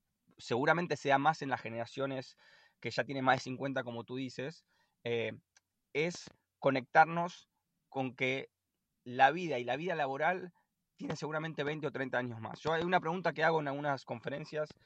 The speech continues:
que es, eh, ¿qué te gustaría que tus hijos aprendan en el colegio? Por ejemplo, ¿te gustaría que aprendan a, a hacer codificación de sistemas? Y todos los padres levantan la mano. Padres y madres levantan la mano. "Sí, me encantaría que mi hijo aprenda a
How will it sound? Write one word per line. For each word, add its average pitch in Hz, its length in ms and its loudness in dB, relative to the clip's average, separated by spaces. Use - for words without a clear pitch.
que 127 180 0
es, - 220 -8
eh, 131 160 -4
¿qué 202 120 4
te 220 100 0
gustaría 175 680 0
que 135 100 -4
tus 139 160 -4
hijos 160 200 -4
aprendan 143 400 -2
en 120 80 -6
el 120 100 -10
colegio? 110 400 -8
Por 131 140 -6
ejemplo, 113 400 -6
¿te 117 80 -10
gustaría 143 340 -2
que 156 80 2
aprendan 156 340 -2
a, 131 120 0
a 117 340 2
hacer 143 440 -2
codificación 135 1040 -2
de 127 120 0
sistemas? - 600 -4
Y 127 80 -12
todos 208 220 4
los 165 120 4
padres 175 360 6
levantan 139 340 2
la 117 80 2
mano. 101 300 -4
Padres 156 320 6
y 139 40 -6
madres 147 280 2
levantan 135 300 0
la 135 60 0
mano. 139 140 -4
"Sí, 151 220 -12
me 139 80 -10
encantaría 127 340 -6
que 123 100 -10
mi 127 180 -6
hijo 143 180 -2
aprenda 139 460 -2
a 131 60 -8